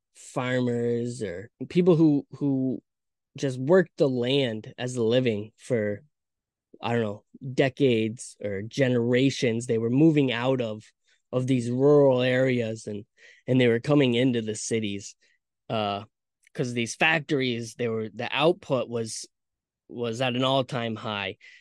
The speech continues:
And as a result of this, you know, more and more, uh, Americans were, were leaving the countryside for these, these, these big booming cities. You know, cities like New York, which, which was the second largest city in the world at the,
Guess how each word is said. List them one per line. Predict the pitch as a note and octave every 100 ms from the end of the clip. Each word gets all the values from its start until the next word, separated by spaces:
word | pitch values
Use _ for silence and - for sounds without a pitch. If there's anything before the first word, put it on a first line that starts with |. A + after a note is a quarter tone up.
| _
And | C3+
as | B2 B2+
a | C#3+
result | C3+ D#3+ E3+ F3
of | C#3+
this, | B2+ B2 - - _ _ -
you | A#2+
know, | A2+
more | A#2+ C3 D3
and | C#3
more, | C3+ C3 B2+ B2 A#2 _ _ _ _ _ -
uh, | B2
Americans | A#2 C#3 C#3 C3+ A#2 C3 A2+ A2
were, | A#2 A2 G#2
were | A2+ A#2
leaving | A#2 B2+ A#2+
the | A2
countryside | - A2 G2+ F#2+ G#2 F#2+ G#2
for | -
these, | G2+ F#2+ - -
these, | A#2 G#2 - _ _
these | A2+ G2+ - _
big | - A2 G#2+ A#2
booming | G#2+ G#2 G2+
cities. | - A#2 G2 G2+ - - _
You | B2
know, | G#2
cities | G#2+ - E3 E3
like | C#3+ B2
New | B2+ B2
York, | B2 D#3 - -
which, | - G#2+ - - -
which | B2+ A#2
was | C#3 B2
the | B2+ B2+
second | - F3+ F#3 C#3+
largest | C3 F3+ F#3 D3+ -
city | F#3 G3 D3+ G#2+
in | B2+
the | B2
world | C3+ G3+ G3+
at | A#2+
the, | A#2